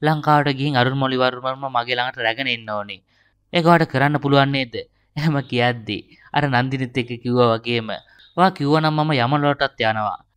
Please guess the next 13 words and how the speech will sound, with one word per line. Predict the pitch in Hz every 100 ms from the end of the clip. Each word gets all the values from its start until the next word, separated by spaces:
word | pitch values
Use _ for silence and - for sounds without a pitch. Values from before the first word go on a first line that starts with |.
| _ -
"ආ, | 185
ඇත්තද?" | 151 151 - 320 131 110 113 _ _ 139
"ඔව්." | 143 113 - _ _ _ _ -
"හරි, | 151 156
හරි. | 131 110 - -
එච්චර | 123 - 160
දුර | 147 143
යන්න | 123 127
ඕනේ | 120 120 117
නැහැ. | 120 110 _ _ -
මේ | 170
ගඟට | 131 147 151
පනින්නකෝ." | 147 143 139 131